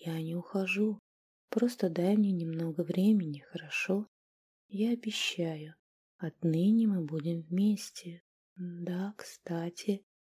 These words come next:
ты не знаешь, что приключилось с нашими охранниками?» При виде блаженно глупых улыбок, застывших на злобных мордах деревянных горгулей,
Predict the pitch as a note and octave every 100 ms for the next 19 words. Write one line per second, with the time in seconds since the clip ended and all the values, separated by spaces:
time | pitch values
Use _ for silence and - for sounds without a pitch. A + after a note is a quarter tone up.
0 | _ - F3 F3 D3+ D#3+ G3 B3+ B3+ -
1 | - A3 G#3+ G#3+ F3 - E3+ - - G#3
2 | A#3+ A#3+ G3 E3 E3 - F#3 G3 A3 -
3 | B3+ B3+ F#3+ D3+ - E3 E3 - _ _
4 | _ _ - F3+ F3 F#3+ F#3 F3+ F#3 F#3
5 | F#3 G3 F#3 E3+ F3 F3+ F3 F#3+ - E3
6 | F3+ G3+ F3+ E3+ - F3 - G#3 G#3 F#3+
7 | - F3+ E3 F3 F#3+ F3+ F3+ - F3+ F#3
8 | - F3 - F3 F3 F#3 F3 E3+ D#3+ F3+
9 | D#3+ D#3+ F#3 G3 G#3+